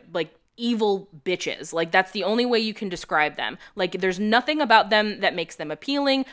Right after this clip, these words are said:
or you don't wanna be friends with them, or you don't even want them on screen. You just want them to, like, be taken down. I would watch an entire movie of Fiona doing just the logistics of how to make big concert work.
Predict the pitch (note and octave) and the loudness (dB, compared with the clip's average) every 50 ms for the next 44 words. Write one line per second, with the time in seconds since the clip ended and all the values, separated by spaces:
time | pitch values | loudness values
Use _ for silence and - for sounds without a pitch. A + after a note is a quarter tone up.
0 | - - - - - G3+ F#3+ F#3+ F#3 F3+ F3+ F3 F3 D#3+ F#3+ F#3+ F3+ F3 F3+ F3 | -12 -20 -14 -6 -2 0 2 4 4 4 4 4 2 2 -2 -6 -6 -2 0 0
1 | C#3+ D3+ E3 D3+ D3+ D3+ C#3+ - - B3 C4 C4 C4 A#3+ A#3 A3+ B3 A#3 A3+ G#3+ | 0 0 -2 -4 -4 -6 -8 0 4 4 4 4 4 0 0 2 2 2 4 2
2 | F3+ F#3 F#3 F3+ G3+ G3 F#3+ F#3+ F#3+ F#3 F3+ F3 E3+ E3+ E3+ E3+ G3 G3 G3+ F#3 | 0 0 -2 -4 -4 -2 0 0 0 0 -2 -4 -6 -4 -2 -2 -2 0 0 -2
3 | E3+ D#3 - - - B3 B3+ B3 A3 G3 F3 E3 - F#3 E3+ E3 D#3+ F3 D#3+ D#3 | -2 -4 -6 -6 -4 -2 -2 0 -2 -2 -4 -6 -6 -4 -6 -4 -4 -6 -8 -6
4 | - E3+ D#3 D#3 - - F3+ D#3 - - G3 F#3+ - F3+ D#3+ D3 D#3 C#3+ D3+ E3 | -6 -6 -6 -8 -8 -10 -12 -10 -6 -6 -6 -4 -4 -6 -6 -6 -4 -2 0 0
5 | F#3+ A3 A#3 - - - - _ - _ - F3 F#3+ G#3+ B3 D4 C4+ A#3+ C4+ C#4 | 0 -2 -4 -8 -12 -20 -20 _ -20 _ 0 2 4 4 4 2 2 2 2 2
6 | C#4+ - E4+ D4+ C#4 A3+ G#3 - - F#3 G3 G3+ G3 F#3+ F#3 F3 F3 E3+ G3 G3+ | 2 2 0 0 2 0 0 2 4 4 6 4 4 0 0 -4 -6 -6 -6 -4
7 | G3+ - F#3+ F3 - - G3+ F#3 F3 E3+ D#3+ E3+ F3 F3+ F3+ E3+ - F#3 E3+ - | -4 -4 -4 -6 -6 -8 -8 -4 -2 0 0 0 0 0 0 0 -2 -6 -12 -8
8 | F#3 F3 F3 F#3 F3+ F3 F3 - F#3 F3 E3 - - - G3+ G3 F3+ F#3+ F#3+ F#3 | -6 -4 -4 -4 -4 -6 -4 -2 -2 -2 -2 -4 -4 -4 -2 -2 0 0 -2 -2
9 | E3 C#3+ D3+ D3+ E3+ D#3+ - - - F3 D#3 - - - F3 - - F3 F3 E3 | -4 -6 -6 -4 -4 -4 -4 -6 -8 -8 -8 -8 -8 -12 -10 -4 0 0 0 2
10 | D#3+ E3 E3 D#3+ - - - D#3 D3+ D3+ - - C#3+ C#3+ D3 - D#3+ - - - | 0 -2 -4 -6 -6 -6 -6 -6 -4 -6 -8 -8 -8 -8 -8 -10 -12 -12 -12 -12
11 | D3 D3 - - - - - | -12 -12 -12 -14 -16 -20 -20